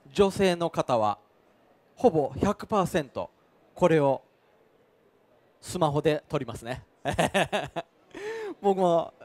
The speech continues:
行って初めて、「なるほど」って言うんでね、もうね、僕が行った時は、あの、冬だったんで人が少なかったんですけど、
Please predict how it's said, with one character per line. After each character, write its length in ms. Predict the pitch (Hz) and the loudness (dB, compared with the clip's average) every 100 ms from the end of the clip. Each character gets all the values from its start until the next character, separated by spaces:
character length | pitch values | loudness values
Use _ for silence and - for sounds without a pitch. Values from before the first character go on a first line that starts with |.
| - | -10
行 180 | 190 190 | -6 -6
っ 40 | |
て 240 | - 165 151 | 0 2 4
初 240 | 180 175 | 2 2
め 100 | 170 | 0
て、 120 | 151 147 | -4 -2
「な 160 | 156 | 0
る 100 | 165 | 0
ほ 120 | 160 | 0
ど」 140 | 165 165 | 2 2
っ 20 | |
て 60 | - _ _ 147 | 0 _ _ -14
言 80 | |
う 20 | 139 | -10
ん 20 | |
で 80 | 127 | -6
ね、 220 | 135 113 _ 180 | -4 -6 _ -6
も 160 | 180 | -4
う 20 | |
ね、 260 | 175 156 117 - 190 | 0 -2 -2 -12 _
僕 180 | 226 262 | -4 2
が 60 | 262 | 0
行 100 | 269 | 2
っ 20 | |
た 100 | 240 | 0
時 140 | 180 | 4
は、 300 | 165 143 123 - | 4 4 0 -6
あ 120 | 151 | -8
の、 120 | 139 | -6
冬 240 | 135 254 | -2 0
だ 80 | 160 | 0
っ 60 | 131 | -2
た 100 | 123 | -6
ん 40 | 117 | -10
で 80 | |
人 180 | 135 202 | -2 0
が 100 | 135 | 0
少 200 | - - | -4 -4
な 100 | 156 | -4
か 80 | 127 | -4
っ 60 | - | -8
た 120 | 110 | -10
ん 40 | 104 | -14
で 60 | |
す 80 | 95 | -12
け 80 | 117 | -6
ど、 200 | 120 | -4